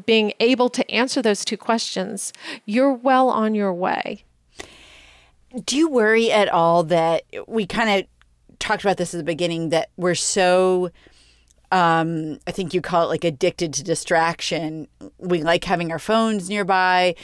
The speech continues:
Speaker 2: People often like having earbuds in because they don't want the silence. They have something they wanna listen to. That we're so addicted to distraction that it's gonna be hard for people to break out of that and be like, "Yeah, I wanna just listen to what people have to say."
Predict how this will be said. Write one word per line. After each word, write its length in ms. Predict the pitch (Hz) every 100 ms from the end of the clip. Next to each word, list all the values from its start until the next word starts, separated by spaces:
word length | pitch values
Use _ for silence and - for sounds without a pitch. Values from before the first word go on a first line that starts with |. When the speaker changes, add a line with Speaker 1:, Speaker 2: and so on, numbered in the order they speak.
| - - -
Speaker 2:
People 260 | 202 180 180
often 280 | 175 185
like 180 | 170 160
having 260 | - 156 165
earbuds 500 | 202 208 196 190 170
in 220 | 190 175
because 240 | 170 175 165
they 120 | 160
don't 220 | 165 - _
want 440 | 147 170 190 -
the 80 | 185
silence. 500 | - 175 175 175 160
They 120 | 160
have 200 | 165 156
something 260 | - 151 160
they 120 | 151
wanna 240 | 151 156
listen 360 | 165 202 - 185
to. 480 | - 190 175 165 160 - _ _ _ _ -
That 140 | 220 226
we're 120 | 233
so 260 | - 247 240
addicted 400 | 214 208 - 180
to 100 | 180
distraction 920 | 180 - 175 175 - 190 180 170 - _ -
that 240 | 196 180
it's 160 | 175 -
gonna 200 | 208 190
be 100 | 180
hard 520 | 143 170 165 165 151
for 120 | 170
people 400 | - 160 156 151
to 760 | - - 156 147 151 156 156 165 _ _ _ _
break 240 | 180 170 180
out 200 | 180 165
of 80 | 156
that 220 | 165 -
and 80 | 165
be 100 | 156
like, 220 | 160 -
"Yeah, 80 | 302
I 300 | 381 269 359
wanna 220 | 403 415
just 200 | 330 -
listen 380 | 196 233 - 185
to 60 | 170
what 140 | 165
people 260 | - 170 165
have 120 | 160
to 100 | -
say." 380 | - 135 107 -